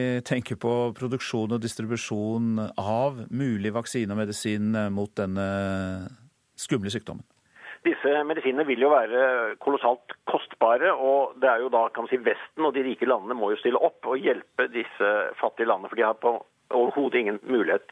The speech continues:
Speaker 2: til å kjøpe eller lage disse medisinene på egen hånd. Så dette må jo være en, en hjelpeinnsats fra Vesten til disse landene.
Speaker 1: Hvordan jobber dere i Legemiddelverket med ebola?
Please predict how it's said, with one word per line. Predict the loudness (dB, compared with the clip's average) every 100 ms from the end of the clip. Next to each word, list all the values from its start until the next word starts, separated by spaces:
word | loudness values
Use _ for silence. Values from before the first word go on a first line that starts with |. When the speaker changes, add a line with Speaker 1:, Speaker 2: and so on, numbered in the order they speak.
| 0
Speaker 2:
til | 2 4
å |
kjøpe | 2 2 2 0
eller | 4
lage | 2 2 -4
disse | -2
medisinene | -2 0 -4 -2 -2 2
på | 2
egen | 2 -4
hånd. | 0
Så | 2
dette | 2
må | 2 2
jo | 2
være | 0
en, | -6 -16 -16 -16 -16 -20 -20 -8 0
en | 0 4
hjelpeinnsats | 2 2 0 2 0 -2 -2
fra | 2 2
Vesten | 0 -4 -8 -8 -4
til | -2 0
disse | 0 0
landene. | 0 -2 -10 -20 _ _ -20 _ -20 -18 -16 -6 0
Speaker 1:
Hvordan | 2 2
jobber | 2 2 2
dere | 2 2 2
i |
Legemiddelverket | 2 2 0 -2 0 0 0 0 -2 -2 0 0 0 0 0 0 -2 -6 -10 -4
med | -2 0 0 -2 -2 -2 -2 -2
ebola? | -2 -4